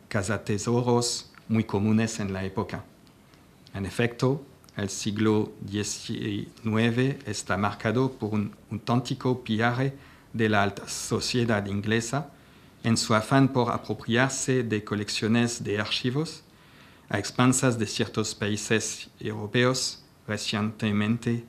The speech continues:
asolados por las guerras o conflictos internos, en particular Francia, Italia y España. Personaje atípico y rocambolesco,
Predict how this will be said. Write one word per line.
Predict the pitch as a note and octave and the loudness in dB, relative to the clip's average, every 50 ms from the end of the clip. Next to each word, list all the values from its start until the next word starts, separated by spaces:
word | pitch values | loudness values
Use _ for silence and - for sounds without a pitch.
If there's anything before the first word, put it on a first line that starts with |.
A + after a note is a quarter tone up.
| - - - - - | -14 -20 -18 -10 -8
asolados | A#2+ - - - G#2+ G#2+ G#2 G#2 G#2 A2+ A2 - - - | -6 -4 -2 -2 0 2 2 2 2 2 0 0 -2 -4
por | - G#2+ G2+ | -4 -2 -2
las | F#2+ G2 F#2+ | -2 -2 -2
guerras | - - A2+ G#2+ A2+ A#2 A#2 - - - - - - _ - - | -2 -2 0 0 0 -2 -2 -2 -6 -8 -10 -18 -20 _ -8 -6
o | A2 - | -6 -4
conflictos | - G#2 G2 - - A#2 A2 A2 - - G#2+ G#2 - - | -2 -4 -4 -2 0 0 0 0 0 -2 -2 -2 -2 -2
internos, | G#2 G2+ G2+ - G#2+ G2 G2 G2 G#2+ A2 - - - - - - - - | -2 -2 0 0 0 0 0 0 -2 -4 -4 -6 -10 -14 -20 -20 -12 -6
en | - A2+ G#2+ | -4 -2 -2
particular | - A2 G2 - - A2 - - G#2+ G#2+ G2+ F2 | 0 -2 -2 -2 -4 -6 -2 0 0 0 0 0
Francia, | - - G2 F#2+ - - - B2+ A#2+ A#2+ - - - - - _ _ - - - | -2 -4 -6 -4 -4 -2 0 0 0 0 -2 -8 -16 -20 -20 _ _ -18 -10 -6
Italia | A2 G#2 - - A#2 A2 A2+ A2 G#2+ G#2 G#2+ A2 - - - - | -6 -4 0 0 2 4 4 4 4 2 0 -4 -8 -16 -10 -4
y | - A2 G#2 | -4 -2 -2
España. | F#2+ - - - G2 F#2+ F#2+ F#2 G#2+ - - - _ - - _ _ _ - - - - - - - - - - - - - - - - - - - - - - - - - - - - - | -2 -4 -2 -2 -2 -2 -4 -6 -10 -14 -18 -20 _ -20 -20 _ _ _ -10 -10 -10 -10 -14 -20 -20 -20 -20 -20 -20 -20 -20 -20 -20 -20 -20 -20 -20 -20 -20 -20 -20 -20 -20 -20 -20 -8 -4
Personaje | - A2 - - B2+ B2+ C#3+ D#3 D3 C#3+ C#3 C3 | -4 -4 0 2 4 6 6 6 6 6 4 2
atípico | A2+ G#2+ - - C#3 C3+ D#3+ D3 - - C3 B2+ B2+ - - - - | 2 0 0 -2 0 0 0 0 2 0 0 0 -2 -6 -14 -4 0
y | A#2+ A2+ A2 G2+ | 2 2 2 2
rocambolesco, | - G2+ - - G2 G2 A2+ A2+ B2+ D3+ D3 - - - E3+ F#3+ | 0 -2 -2 -2 0 2 2 4 4 2 2 -2 -4 -6 -6 -6